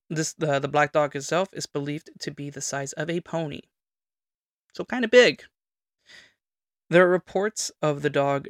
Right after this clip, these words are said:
darting past noiselessly. So that's already creepy in itself, right? Or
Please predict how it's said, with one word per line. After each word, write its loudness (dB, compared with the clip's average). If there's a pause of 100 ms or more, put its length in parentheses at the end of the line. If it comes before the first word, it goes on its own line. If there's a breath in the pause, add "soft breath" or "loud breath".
(160)
darting 0
past -8
noiselessly. -6 (1200)
So -6
that's -10
already -16
creepy -20
in -20
itself, -16
right? -12 (580)
Or 6